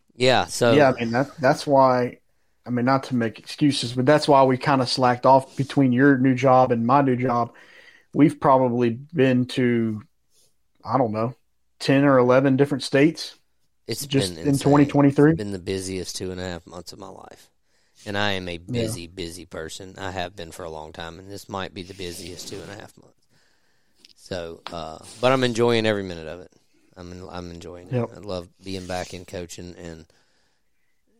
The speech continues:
Speaker 1: at least coaching, actually, you know, coaching ball and not just coaching kid, babysitting.
Speaker 2: Yep.
Speaker 1: I enjoyed coaching young kids when my kids were young, but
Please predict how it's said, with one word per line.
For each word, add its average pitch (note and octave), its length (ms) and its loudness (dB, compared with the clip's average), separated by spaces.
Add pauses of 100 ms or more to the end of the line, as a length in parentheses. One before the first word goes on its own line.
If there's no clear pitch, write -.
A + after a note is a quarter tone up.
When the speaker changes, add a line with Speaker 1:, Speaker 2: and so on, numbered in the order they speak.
(180)
Speaker 1:
at G2 100 -10
least - 520 -12
coaching, F2+ 540 -6
actually, E2 520 -12
you E2+ 100 -18
know, D#2 160 -18 (260)
coaching E2 380 -14
ball D#2 280 -10
and D#2+ 100 -18
not D#2 260 -18
just - 240 -20 (540)
coaching - 280 -20
kid, - 260 -18 (640)
babysitting. - 440 -20 (1300)
Speaker 2:
Yep. A2+ 240 -8 (400)
Speaker 1:
I A#2 140 0
enjoyed F#2 380 -4
coaching D#2+ 340 -12
young D#2+ 220 -16
kids E2+ 280 -18
when E2 120 -16
my D#2+ 140 -16
kids - 280 -18
were F#2 60 -16
young, D2 360 -18
but G#2+ 160 -18